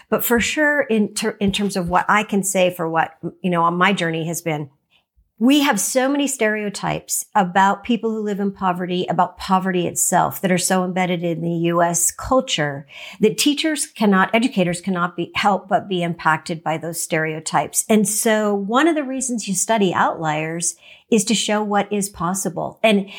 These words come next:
you start to look at these schools and you get inside of them and you realize they're, you know, Superman isn't the principal. Uh, Gates didn't drop two billion dollars on 'em.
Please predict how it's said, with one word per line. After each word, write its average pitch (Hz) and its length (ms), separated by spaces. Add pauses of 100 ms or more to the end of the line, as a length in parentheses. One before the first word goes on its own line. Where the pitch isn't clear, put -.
(340)
you 233 140
start 320 400
to 269 80
look 262 200
at - 100
these 170 200
schools 180 400
and 190 140
you 180 80
get 233 180
inside 202 480
of 160 160
them 160 240
and 208 160
you 214 120
realize 226 520
they're, 202 400
you 196 80
know, 170 80
Superman 226 640
isn't 214 300
the - 80
principal. 185 800 (400)
Uh, 170 380 (100)
Gates 208 380
didn't 240 260
drop 208 380
two 233 120
billion 208 380
dollars 165 480
on 165 200
'em. 185 300